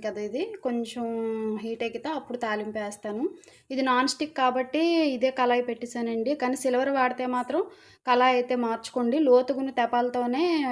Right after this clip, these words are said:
తెపాల్లోనే ఫ్రై చేయాలి పేస్ట్, ఎందుకంటే పైకి బాగా తుల్లిపోతుంది అన్నమాట పేస్ట్. నాన్ స్టిక్ అయితే రే-, ముందు యూజ్ చేసింది మళ్ళీ తర్వాత యూజ్ చేసుకోవచ్చు.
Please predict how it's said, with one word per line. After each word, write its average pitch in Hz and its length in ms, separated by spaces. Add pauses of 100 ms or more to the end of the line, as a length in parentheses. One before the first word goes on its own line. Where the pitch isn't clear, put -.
(520)
తెపాల్లోనే 247 560
ఫ్రై 233 140 (100)
చేయాలి 233 340
పేస్ట్, 233 300
ఎందుకంటే 240 360
పైకి 226 300 (120)
బాగా 214 280
తుల్లిపోతుంది 220 460
అన్నమాట 196 220 (680)
పేస్ట్. 220 360 (560)
నాన్ 254 200
స్టిక్ 294 260
అయితే 285 200 (400)
రే-, 247 320 (120)
ముందు 254 240 (380)
యూజ్ 240 220
చేసింది 254 380
మళ్ళీ 247 180
తర్వాత 226 300
యూజ్ 220 200
చేసుకోవచ్చు. 220 580